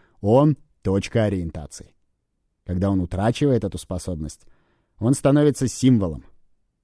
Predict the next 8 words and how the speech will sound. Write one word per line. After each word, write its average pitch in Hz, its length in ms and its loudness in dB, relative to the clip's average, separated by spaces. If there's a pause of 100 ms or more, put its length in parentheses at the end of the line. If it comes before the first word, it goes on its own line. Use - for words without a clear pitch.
(220)
Он 120 240 4
начинает 131 480 2
зависеть 117 460 -2
от 95 180 -4
чьих-то 110 400 -2
чужих 107 680 0
точек 90 340 -6
ориентации. 80 640 -10